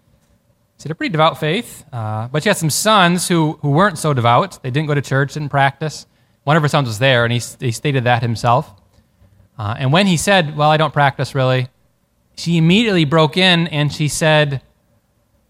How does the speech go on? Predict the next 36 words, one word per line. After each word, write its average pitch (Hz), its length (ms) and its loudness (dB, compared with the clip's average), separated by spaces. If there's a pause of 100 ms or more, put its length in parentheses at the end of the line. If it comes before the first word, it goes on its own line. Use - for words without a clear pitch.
(200)
uh, 110 380 -4 (680)
"But 135 120 -4
he's 147 180 0
saved." 160 480 2
She 135 140 -6
looked 156 180 0
at 151 60 -4
me 143 80 0
and 131 100 -2
said, 131 140 -2
"He's 139 200 0
saved." 147 420 0
She's - 100 -12
like, 113 160 -8
"All 165 180 -4
my 190 140 -2
sons 165 360 -4
are 139 80 -4
saved. 120 360 0
They 123 40 -4
don't 160 100 -4
go 196 60 -4
to 175 80 -8
church 180 220 -2
or 175 60 -4
anything. 165 380 -4
They - 420 -18
don't - 20 -2
really 165 100 -2
practice, 165 600 0 (180)
but 151 320 0
they're 139 100 -2
saved." 143 600 -2 (1700)
This 156 140 0
is 202 140 2
something, 180 720 0